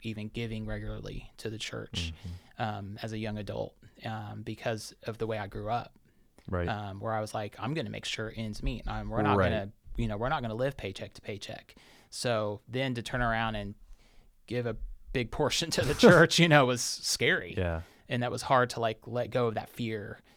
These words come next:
Speaker 2: Definitely.
Speaker 1: um, and, and just be obedient to
Speaker 2: Right.
Speaker 1: what God's calling us to do.
Speaker 2: So what I'm hearing and what both you, what both you guys are saying, is we're trying to define and kinda get our heads around what generous giving would be, is we're saying that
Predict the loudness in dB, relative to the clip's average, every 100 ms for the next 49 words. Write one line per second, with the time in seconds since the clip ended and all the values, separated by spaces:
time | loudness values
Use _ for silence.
0 | -2 0 2 2 2 0 -2 -4 -4 -4
1 | -4 -6 -6 -6 -6 -6 -4 -2 -4 -4
2 | -6 -8 -8 -4 -2 -4 -4 -4 -4 -6
3 | -8 -10 -18 -6 -4 -4 -4 -4 -4 -2
4 | -2 -4 0 6 8 10 8 8 6 4
5 | 4 4 2 0 -2 -4 2 2 4 4
6 | 6 4 4 4 2 2 0 2 2 -2
7 | -2 4 6 6 2 -2 -8 -10 -6 -4
8 | -6 -6 -4 -2 -2 -2 -2 -2 0 0
9 | 0 -2 0 0 -2 -2 0 0 -2 -6
10 | -6 -8 -12 -20 -10 0 4 4 4 2
11 | 4 6 6 6 6 6 6